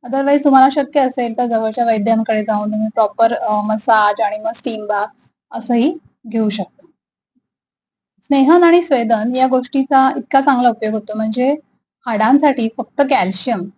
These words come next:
किंवा व्हिटॅमिन डी ही एवढीच महत्वाची गोष्ट नाहीये. तर स्नेहनाने ते त्वचेमार्फत झिरपत जातं आणि आतमध्ये जाऊन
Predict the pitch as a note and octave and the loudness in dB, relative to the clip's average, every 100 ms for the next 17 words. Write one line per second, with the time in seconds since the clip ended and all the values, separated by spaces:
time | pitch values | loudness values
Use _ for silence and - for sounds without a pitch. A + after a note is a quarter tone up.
0 | _ - A#3 A#3 A#3 A#3 A#3+ B3 A#3+ G3+ | _ -12 -6 -6 -4 -2 0 2 2 -2
1 | G3+ _ _ C#4+ D4+ B3 A3+ A3+ D#4 D4+ | -6 _ _ -10 -8 -4 0 4 4 4
2 | C4+ B3+ B3 B3+ A3 G3+ - A3 G3 F#3+ | 4 2 -2 -4 -4 -6 -6 -8 -6 -8
3 | G3 _ _ _ _ C#4+ C#4 C4+ B3+ B3+ | -10 _ _ _ _ -10 0 0 2 4
4 | E4+ E4+ B3 A#3 B3 C4 C4 A3 B3+ B3 | 4 4 2 -2 -2 -2 -2 -4 -2 0
5 | B3 A#3+ A#3 - - B3+ - B3+ A#3 - | 0 -2 -4 -8 -6 -6 -4 0 0 2
6 | A#3+ B3 A#3 G3+ A#3 D#4+ - - B3 B3+ | 0 2 -2 -2 -4 -4 -6 -2 -2 0
7 | A3+ - A#3+ B3+ C#4+ B3 G3+ B3 | -2 2 4 4 4 2 0 -2